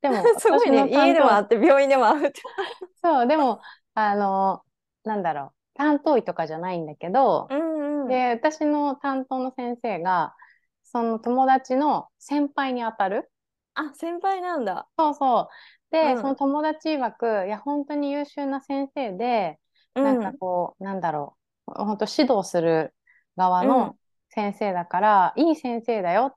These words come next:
Speaker 1: て。ただ本当にちょっと、
Speaker 2: うん。
Speaker 1: コミュ障ではあるよね、<laughs> みたいな話をしてて。
Speaker 2: <laughs> そっか。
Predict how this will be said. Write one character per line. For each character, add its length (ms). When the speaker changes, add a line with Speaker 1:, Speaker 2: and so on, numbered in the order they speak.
Speaker 1:
て。 180
た 120
だ 120
本 260
当 80
に 100
ち 100
ょ 40
っ 60
と、 100
Speaker 2:
う 20
ん。 160
Speaker 1:
コ 160
ミ 100
ュ 40
障 200
で 80
は 120
あ 80
る 80
よ 120
ね、 180
<laughs> 60
み 60
た 180
い 80
な 120
話 160
を 20
し 60
て 60
て。 160
Speaker 2:
<laughs> 140
そ 80
っ 20
か。 140